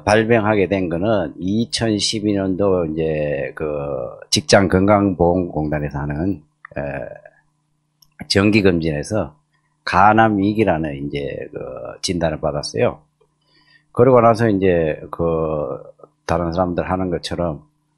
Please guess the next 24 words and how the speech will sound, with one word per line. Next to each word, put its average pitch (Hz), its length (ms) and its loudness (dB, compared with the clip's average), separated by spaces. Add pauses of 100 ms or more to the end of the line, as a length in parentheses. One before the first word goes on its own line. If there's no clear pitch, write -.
(160)
아산병원에서 87 920 -2 (380)
이제 71 340 -8
그 71 100 -6 (520)
대학병원에서 76 800 -4
이제 69 260 -8
그 - 80 -18 (1040)
간암 82 420 -2
절제술 78 580 -4
삼십오 85 540 -4
프로를 73 380 -8 (500)
띠내고, 82 560 -2 (640)
그러고 90 380 0
나서 85 460 -4 (160)
항암 110 280 2
같은 92 260 0
건 71 140 -6
안 73 160 -4
하고 90 400 -4 (540)
이제 71 420 -6 (540)
한 - 180 -6
삼 101 300 -2
개월 95 180 4
정도 76 320 -6
쉬고 123 560 0